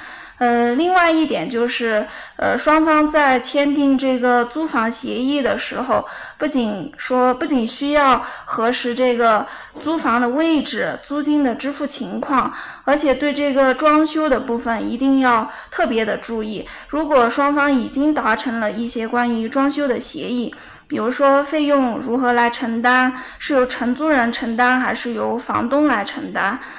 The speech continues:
呃，承担的比例是多少，这些最好都在租房协议里面有一个明确的约定，然后由双方签字确认。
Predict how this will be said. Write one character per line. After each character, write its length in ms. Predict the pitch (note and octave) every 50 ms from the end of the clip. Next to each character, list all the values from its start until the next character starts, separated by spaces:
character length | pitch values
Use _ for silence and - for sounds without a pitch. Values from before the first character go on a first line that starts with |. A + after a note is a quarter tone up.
| - - -
呃， 200 | - A3 G#3+ G#3
承 200 | - C#4 A#3+ C4
担 160 | C4+ C#4+ D4+
的 80 | D4 C4+
比 200 | B3+ A#3 G#3+ G3
例 240 | - B3+ C#4 C#4+ C#4
是 160 | C4+ C#4 C4+
多 180 | C4 B3+ C4 C#4
少， 240 | C#4 - - - - - - - - -
这 120 | - C4+ C4
些 160 | C#4 C4+ C4+
最 240 | C4+ D4+ E4+ D#4 C#4
好 220 | C4+ B3 G3+ F#3
都 400 | - - A#3+ B3+ C4 C4+ C4 C4
在 460 | C4 - C4+ C4 B3 A#3 G#3+ - - - - - - - - _ _ _ _
租 160 | - D4+ E4+
房 260 | E4 - A#3 A3 A3+ A#3+
协 220 | - A#3+ A#3 B3
议 200 | B3+ C4 C#4 A#3+
里 140 | G#3 F3+ D3+
面 380 | C3+ A3+ B3+ C4+ B3+ A#3+ G#3+
有 160 | G3+ - D#3+ E3
一 140 | G#3 A3
个 260 | A3 A#3+ A#3 A3+ G#3+ A3
明 220 | A3 A3 B3 C4
确 180 | C4+ - E4 C4+
的 80 | A#3
约 320 | G#3 G3+ A3+ B3+ C4+ C4+ C#4
定， 300 | C#4 C#4 A#3+ G3+ - - - - - _
然 180 | A#3+ A3+ B3 C4
后 160 | C4 B3 B3
由 200 | A3 A#3 A#3 A#3+
双 220 | B3 - C#4+ C#4+
方 160 | D4 C#4+ C#4+
签 260 | C#4+ D4 D#4 D4 D4 D4
字 140 | D4+ C#4+
确 240 | C#4 - - D#4 C#4+
认。 220 | B3+ A3+ - -